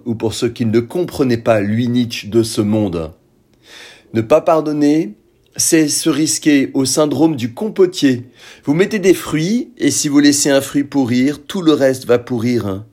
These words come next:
S'il y a quelque chose qui demeure, cela se développe. Je vais davantage râler, je vais être plus triste, je ne vais pas trouver ma place. C'est en train de pourrir toute ma vie. Quatrième bonne raison de pardonner.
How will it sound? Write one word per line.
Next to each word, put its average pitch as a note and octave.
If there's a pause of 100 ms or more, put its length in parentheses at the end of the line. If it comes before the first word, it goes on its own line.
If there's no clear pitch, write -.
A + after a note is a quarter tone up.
(560)
S'il B2+
y C3
a C3
quelque E3
chose D3+
qui -
demeure, C3+
cela B2
se A#2+
développe. A2+ (480)
Je -
vais C#3+
davantage D#3+
râler, C#3+
je A#2+
vais B2
être C3+
plus -
triste, - (400)
je -
ne B2
vais C3
pas A3+
trouver F3+
ma D#3+
place. B2+ (420)
C'est A2+
en B2
train C3+
de A#2
pourrir A2+ (260)
toute C3+
ma G2
vie. E2 (1160)
Quatrième B2+
bonne D3+
raison D3
de C3
pardonner. G#2+